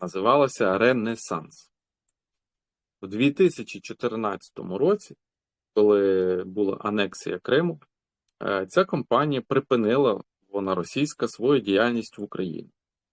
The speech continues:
Як тоді все відбулося? Е, завжди кожна страхова компанія має мати страхові резерви,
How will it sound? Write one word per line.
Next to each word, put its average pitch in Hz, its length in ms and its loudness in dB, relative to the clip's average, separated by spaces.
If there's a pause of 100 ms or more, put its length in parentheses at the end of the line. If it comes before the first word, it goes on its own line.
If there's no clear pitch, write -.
(260)
Як 170 280 2
тоді 139 300 -2
все 131 400 2
відбулося? 95 600 -4 (880)
Е, 98 240 4
завжди 117 640 2 (640)
кожна 139 320 4
страхова 107 440 -2
компанія 135 680 -2
має 120 380 -2
мати 127 400 -2
страхові 117 500 0
резерви, 104 480 0